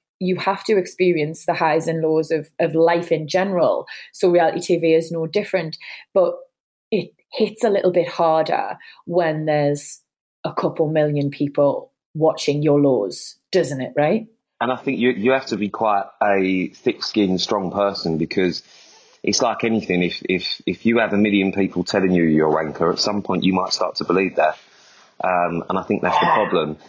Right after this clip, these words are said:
Speaker 2: is, is sometimes you can start to believe what people are saying about you, but, but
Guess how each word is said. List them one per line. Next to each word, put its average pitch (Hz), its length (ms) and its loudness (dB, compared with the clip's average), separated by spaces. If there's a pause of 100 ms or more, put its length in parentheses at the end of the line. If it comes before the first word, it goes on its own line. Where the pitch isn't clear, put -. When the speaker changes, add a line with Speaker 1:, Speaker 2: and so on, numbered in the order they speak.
(120)
Speaker 2:
is, - 220 -2
is - 200 -4
sometimes 90 420 -2
you - 120 2
can 87 120 -2
start 90 380 -2
to 82 100 -2
believe 90 380 2
what 80 160 -2
people 85 260 -2
are 78 40 0
saying 98 300 0
about 80 280 0
you, 73 120 -2
but, 78 160 -2 (260)
but 87 100 0